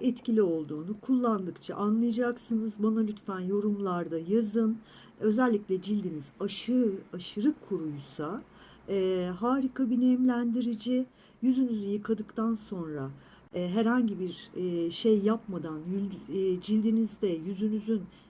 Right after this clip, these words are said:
gerginleştiğini ve bir şey sürme ihtiyacı hissediyorsanız cildiniz zaten kurudur. E, ve bu, e, gerçekten ilaç gibi bir, ilaç gibi bir krem.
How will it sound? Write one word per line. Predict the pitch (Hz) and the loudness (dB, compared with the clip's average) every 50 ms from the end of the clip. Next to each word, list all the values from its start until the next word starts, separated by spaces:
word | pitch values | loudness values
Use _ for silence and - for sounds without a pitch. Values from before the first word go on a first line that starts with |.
| - - - 151 156 | -20 -20 -20 -8 0
gerginleştiğini | 165 202 190 190 196 185 214 220 220 220 220 220 214 - - - - 240 233 233 269 262 | 2 2 2 2 0 2 4 4 4 6 4 2 2 0 -6 -4 0 2 4 4 4 6
ve | 233 214 180 160 139 - - - - - 180 | 4 4 2 2 -2 -8 -20 -20 -12 -4 0
bir | 214 240 | 0 2
şey | 233 220 - - 269 285 285 | 0 0 0 2 2 2 2
sürme | 269 - - - 220 190 185 180 185 | 0 -4 -4 -4 -2 -2 -2 -4 -6
ihtiyacı | - 208 208 - - 233 220 202 202 214 226 | -6 -8 -8 -4 -2 0 0 0 0 -2 -4
hissediyorsanız | 214 262 - - - - 233 196 185 170 156 139 - 196 196 226 214 | -6 -8 -12 -10 -6 -4 -4 -2 -4 -6 -6 -6 -8 -6 -6 -6 -6
cildiniz | - - 233 240 220 202 202 185 180 180 180 | -4 -4 -2 -2 -2 -2 -4 -6 -8 -8 -6
zaten | 190 214 202 170 - - 208 208 208 - - | -4 -4 -4 -4 -6 -8 -6 -8 -8 -8 -6
kurudur. | - 214 208 247 220 208 226 233 226 - - - - - - - - - | -4 -2 0 0 -2 -2 -4 -6 -8 -10 -18 -20 -20 -20 -20 -16 -8 -2
E, | 202 202 202 196 190 190 196 190 180 190 | 0 0 2 2 0 0 -2 -2 2 2
ve | 240 233 202 196 | 2 2 2 0
bu, | 214 269 254 220 220 240 240 - - - - - - - - - - - - - | 0 2 4 4 2 2 -2 -8 -20 -20 -20 -20 -20 -20 -20 -20 -20 -20 -14 -8
e, | - 190 180 170 165 160 160 160 160 151 - - - - - | -4 -2 -2 0 0 0 -2 -2 -4 -8 -12 -16 -18 -10 -6
gerçekten | - 220 170 139 - - 143 139 - 233 240 233 220 | -4 -4 -4 -6 -10 -12 -12 -10 -8 -8 -8 -6 -6
ilaç | - 196 180 160 139 139 - - | -6 -6 -6 -6 -8 -10 -14 -12
gibi | - 139 135 135 127 139 | -10 -8 -8 -8 -8 -6
bir, | 139 127 - - - _ _ _ _ - - - - - - - - - - - - | -8 -8 -8 -12 -20 _ _ _ _ -20 -20 -20 -20 -20 -20 -20 -20 -20 -16 -8 -2
ilaç | 226 226 233 208 190 185 - - | 0 2 2 2 0 -4 -8 -10
gibi | 175 160 151 156 151 - | -10 -8 -8 -8 -6 -2
bir | 208 208 202 - | -2 -4 -4 -4
krem. | - - 262 240 240 233 240 | -6 -2 0 0 0 0 -2